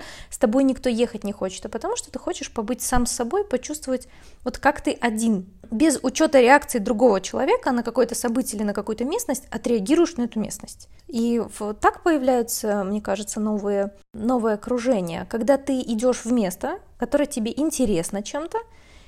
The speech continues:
и ты открыт для этого знакомства. Можно быть и в паре, в принципе, да, но не поглощённым этой парой. То есть не так, что мы там ходим, ну, к примеру, если взять поход, мы, мы не ходим в туалет вместе, мы, допустим, уже, э, спим с кем-то ещё там,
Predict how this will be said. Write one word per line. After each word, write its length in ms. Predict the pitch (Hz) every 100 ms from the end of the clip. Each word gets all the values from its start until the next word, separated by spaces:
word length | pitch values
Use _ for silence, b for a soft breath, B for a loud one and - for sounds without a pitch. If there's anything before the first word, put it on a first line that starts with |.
| b - -
и 460 | 226 226 226 226 214
ты 220 | - 277 392 440 427
открыт 580 | - 233 - 339 381 -
для 140 | 247
этого 220 | 240 247 247
знакомства. 480 | 247 - 208 -
Можно 320 | 190 294 392 330
быть 240 | 330 339
и 100 | 269
в 120 | -
паре, 440 | - 415 349 196 196 -
в 160 | - -
принципе, 480 | 233 226 208 - 180
да, 220 | 185 269
но 160 | 302 247
не 180 | 269
поглощённым 880 | 285 285 254 269 - 330 247 202 190
этой 240 | 202 202 196
парой. 460 | - 185 - 208 - - _ _ - -
То 60 | 226
есть 100 | 254
не 80 |
так, 140 | 269 508
что 160 | -
мы 80 | 302
там 160 | 302 254
ходим, 360 | - 233 233
ну, 120 | 208 294
к 80 |
примеру, 220 | 269 240 208
если 160 | 208
взять 220 | 226 240 -
поход, 280 | - 440
мы, 280 | 311 302 269 247
мы 120 | 294
не 80 | 330
ходим 380 | - 254 220
в 60 | 214
туалет 400 | - 233 190 190
вместе, 520 | 226 339 415 - 392 B B B B B -
мы, 360 | 233 247 254 247
допустим, 480 | 226 233 226 220 220
уже, 120 | 220
э, 340 | 220 214 202
спим 300 | 208 - 285
с 60 | 269
кем-то 360 | - 262 233
ещё 720 | 226 220 247 - - 233 220 -
там, 380 | 220 208 202 202